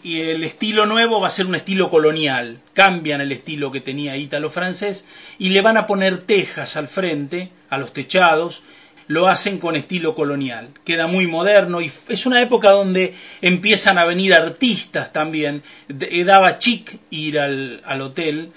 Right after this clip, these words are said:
Fue Arturo Toscanini, que era un músico, eh, europeo impresionante.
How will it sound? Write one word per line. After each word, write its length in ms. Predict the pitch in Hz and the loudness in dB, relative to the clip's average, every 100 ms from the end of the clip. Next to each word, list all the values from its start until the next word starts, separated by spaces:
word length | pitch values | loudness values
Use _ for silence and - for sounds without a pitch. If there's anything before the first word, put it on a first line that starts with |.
| _ _ - | _ _ -16
Fue 420 | - 170 175 165 165 | -8 0 2 4 2
Arturo 480 | 156 156 214 185 | 2 0 0 0
Toscanini, 920 | - 160 - 151 214 233 190 165 160 - _ _ | 0 -4 -2 0 2 2 2 -2 -6 -12 _ _
que 260 | 143 143 151 | -4 -2 0
era 440 | 160 147 143 139 | 0 2 0 0
un 200 | 156 156 | -4 -6
músico, 680 | 165 147 160 151 151 160 160 | -6 -6 -6 -2 -4 -4 -10
eh, 180 | - 147 | -8 -6
europeo 420 | 147 151 147 175 | -2 -2 0 -2
impresionante. 920 | 165 143 156 143 151 165 202 165 135 | -2 -4 -6 -4 -4 -2 -2 -2 -8